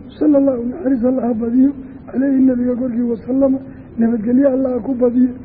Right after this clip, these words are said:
uu nabiga yidhi, man axyaa, qofka nooleeya, ardan, dhul nooleeya, maytatan, dhimaadoo na lahayn, fahiya,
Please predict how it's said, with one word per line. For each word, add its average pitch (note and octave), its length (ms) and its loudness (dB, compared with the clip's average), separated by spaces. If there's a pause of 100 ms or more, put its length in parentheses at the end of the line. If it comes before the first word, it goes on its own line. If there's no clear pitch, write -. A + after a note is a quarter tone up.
(280)
uu F4+ 180 8
nabiga D4+ 360 4
yidhi, B3+ 340 6 (400)
man A#3+ 300 6
axyaa, B3 540 4 (380)
qofka G#3+ 320 -2
nooleeya, B3 600 4 (380)
ardan, B3 580 2 (420)
dhul C4 200 4
nooleeya, B3+ 520 4 (380)
maytatan, B3 640 2 (380)
dhimaadoo B3 520 6
na B3 160 4
lahayn, A#3+ 380 -2 (380)
fahiya, C4 640 4